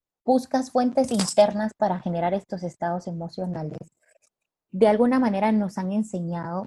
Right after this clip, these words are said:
que todo esto se genera afuera de nosotros, que esto va a depender, eh, de al-, puede ser algún bien material, como por ejemplo el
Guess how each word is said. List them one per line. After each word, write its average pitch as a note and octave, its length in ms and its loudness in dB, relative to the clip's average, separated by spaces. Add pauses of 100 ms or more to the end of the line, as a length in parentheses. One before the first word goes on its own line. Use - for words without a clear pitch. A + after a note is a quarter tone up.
(140)
que F3+ 100 -4 (120)
todo G3 280 0
esto G3+ 320 -2
se A3 140 0
genera F3 520 0 (400)
afuera F#3 360 4
de F#3 60 2
nosotros, - 540 -4 (680)
que F#3 100 4
esto F#3 220 0
va F3+ 100 4
a - 20 4
depender, F3+ 680 0 (140)
eh, D#3 380 -2 (520)
de F3 140 4
al-, E3+ 160 2
puede F#3 180 6
ser F#3 160 4
algún F3 240 4
bien F3+ 160 4
material, F#3+ 480 6
como G3+ 180 2
por E3+ 160 4
ejemplo F3+ 760 6
el - 100 0